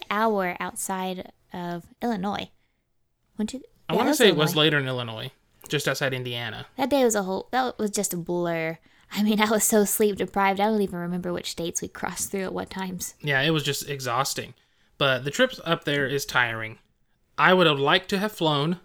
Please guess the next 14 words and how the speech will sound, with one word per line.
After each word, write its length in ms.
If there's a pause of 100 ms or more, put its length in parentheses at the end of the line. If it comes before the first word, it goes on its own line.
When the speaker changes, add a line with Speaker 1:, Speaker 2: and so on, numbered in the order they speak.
Speaker 2:
but 160
flying 280
is 180
obviously 420
far 340
more 140
expensive. 560 (340)
Where 140
driving, 460
you 80
just 160
pay 100
for 140
gas, 640